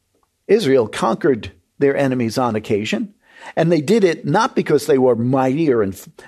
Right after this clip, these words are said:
uh, and stronger than others, whether it be Gideon when he took fewer men, and, and God kept saying to him, "Take fewer men and fewer men and fewer men," and he was still able to overcome the enemy. Or Hezekiah, when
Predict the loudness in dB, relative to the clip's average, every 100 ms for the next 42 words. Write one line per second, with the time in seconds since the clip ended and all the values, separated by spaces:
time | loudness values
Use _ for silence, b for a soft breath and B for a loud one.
0 | B -6 -4 -4 -6 -2 0 2 0 0
1 | 0 -2 -2 -4 -8 -16 B B 0 2
2 | 4 2 -2 -2 0 2 2 2 0 0
3 | 2 2 2 0 -2 -4 -2 -4 -6 -4
4 | 0 2 2 0 0 -2 -4 B B -2
5 | 0 0 0 -2 0 0 0 -4 -2 -4
6 | 0 0 2 0 -2 -4 -4 -2 0 0
7 | -2 -2 -4 -4 -2 -4 B B -4 -2
8 | 0 -2 -2 0 2 4 2 -2 -4 -2
9 | -4 -4 -4 -2 -2 -4 -2 -4 -4 b
10 | b b b -2 2 2 0 -2 0 2
11 | 2 2 -2